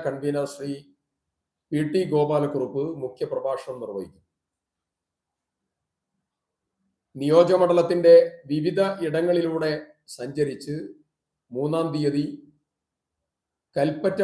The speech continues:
മുണ്ടേരിയിൽ മൂന്നാം തീയതിയിലെ പ്രയ-, പ്രയാണം അവസാനിക്കുമ്പോൾ അന്നത്തെ സമാപന സമ്മേളനത്തിൽ മുണ്ടേരിയിൽ യൂത്ത് ലീഗ്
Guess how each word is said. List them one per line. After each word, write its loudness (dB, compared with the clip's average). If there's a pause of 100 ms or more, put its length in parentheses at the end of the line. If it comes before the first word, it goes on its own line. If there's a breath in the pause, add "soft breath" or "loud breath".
(100)
മുണ്ടേരിയിൽ 2 (1000)
മൂന്നാം 2
തീയതിയിലെ 2 (120)
പ്രയ-, -2
പ്രയാണം -2 (260)
അവസാനിക്കുമ്പോൾ -8 (160)
അന്നത്തെ -4 (100)
സമാപന -2 (100)
സമ്മേളനത്തിൽ -4
മുണ്ടേരിയിൽ -6 (3750)
യൂത്ത് 4
ലീഗ് 4